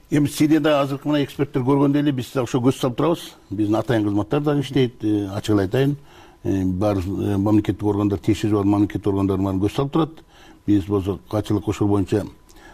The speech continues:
э, маалымат убагында алып турабыз, аны анализдеп атабыз. Эми билесиздер, бул Сирияда окуя,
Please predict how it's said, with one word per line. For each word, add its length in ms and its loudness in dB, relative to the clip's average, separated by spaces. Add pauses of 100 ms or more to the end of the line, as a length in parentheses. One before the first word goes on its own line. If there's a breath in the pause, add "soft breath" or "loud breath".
(180 loud breath)
э, 160 0
маалымат 460 2
убагында 280 2
алып 140 -4
турабыз, 320 0 (180)
аны 220 -2
анализдеп 440 2
атабыз. 280 -2 (960 loud breath)
Эми 300 4
билесиздер, 460 0
бул 160 -4
Сирияда 340 0
окуя, 380 -2